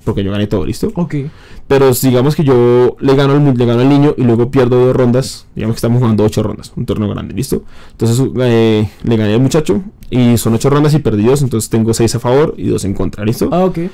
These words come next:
Speaker 1: Esas dos en contra me van a pesar mucho si el niño perdió muchas rondas. Porque listo,
Speaker 2: Mm.
Speaker 1: entonces gané seis rondas, seis por tres, veinticuatro, entonces tengo veinticuatro puntos.
Speaker 2: Sí.
Speaker 1: Ahora se chequea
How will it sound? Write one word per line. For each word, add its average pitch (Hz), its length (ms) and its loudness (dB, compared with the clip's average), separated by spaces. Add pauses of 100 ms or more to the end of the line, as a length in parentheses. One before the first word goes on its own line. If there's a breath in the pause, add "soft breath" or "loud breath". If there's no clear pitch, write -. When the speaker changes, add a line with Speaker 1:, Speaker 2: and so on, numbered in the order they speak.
(600 soft breath)
Speaker 1:
Esas 156 300 2
dos 185 160 2
en 185 140 4
contra 185 380 0
me 135 120 0
van 120 140 2
a 131 100 -2
pesar 135 240 0
mucho 143 460 0
si 165 260 -2
el 185 140 2
niño 139 400 2
perdió 110 320 2
muchas 107 280 -2
rondas. - 460 -4 (500)
Porque 131 180 0
listo, 156 200 0
Speaker 2:
Mm. 156 60 -4
Speaker 1:
entonces 139 260 2
gané 131 180 2
seis 135 220 2
rondas, 107 260 0
seis 117 140 -4
por 113 120 -2
tres, 147 160 0
veinticuatro, 113 360 -2
entonces - 100 -12
tengo 127 220 2
veinticuatro 131 440 0
puntos. - 400 -4 (160 loud breath)
Speaker 2:
Sí. 151 120 -8 (100)
Speaker 1:
Ahora 139 180 0
se 160 120 2
chequea 127 440 -2